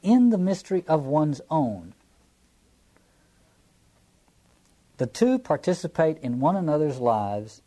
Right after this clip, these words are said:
in very fact, not psychically, but ontically, that is to say, ontologically." So it's not a psychological phenomenon, it's an ontological phenomenon. When Paul says, "I live now, not I, but Christ lives in me,"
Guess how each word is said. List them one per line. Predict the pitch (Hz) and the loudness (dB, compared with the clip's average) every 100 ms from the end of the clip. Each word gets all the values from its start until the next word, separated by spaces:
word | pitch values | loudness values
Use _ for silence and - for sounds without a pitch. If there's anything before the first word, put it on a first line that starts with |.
| - | -8
in | 117 113 | -4 -4
very | 110 135 170 165 | -2 0 2 0
fact, | - 123 98 101 - - | -2 -4 -2 -6 -14 -8
not | 131 185 - | -2 0 -2
psychically, | - - 180 175 107 - 90 87 _ _ _ _ _ _ _ - | -8 -4 -4 -4 -10 -14 -18 -20 _ _ _ _ _ _ _ -10
but | 117 - - | -10 -10 -2
ontically, | 139 156 - 95 - - - _ _ | -2 -2 -6 -12 -12 -20 -20 _ _
that | 104 | -12
is | 95 | -12
to | 101 | -14
say, | - 90 - | -14 -12 -2
ontologically." | 120 113 113 107 117 104 85 - - - - _ _ _ _ _ _ _ _ _ _ _ | -2 -2 -2 0 0 -2 -12 -18 -20 -20 -20 _ _ _ _ _ _ _ _ _ _ _
So | 127 | -4
it's | |
not | 151 180 | -2 -2
a | |
psychological | 143 - 156 160 160 135 139 123 113 101 | -4 -2 0 0 -2 -2 -4 -6 -12 -16
phenomenon, | - 98 92 87 87 85 85 | -14 -12 -10 -12 -14 -18 -20
it's | - - | -18 -16
an | 107 _ | -16 _
ontological | 147 160 120 101 95 87 95 - 95 | -4 -4 -6 -10 -12 -12 -16 -20 -20
phenomenon. | - 95 90 87 82 - _ _ - - | -16 -14 -14 -16 -20 -20 _ _ -20 -14
When | 117 | -14
Paul | - 160 170 | -2 0 0
says, | 160 135 - | 0 -2 -2
"I | 143 160 | -2 0
live | 160 147 139 | 0 0 0
now, | 143 147 143 | 0 0 0
not | 139 139 | 2 2
I, | 135 | 2
but | 127 120 | 0 -4
Christ | - 135 - | -2 -2 -4
lives | 135 110 - | -8 -8 -6
in | 160 185 | -4 -4
me," | 185 190 | -4 -8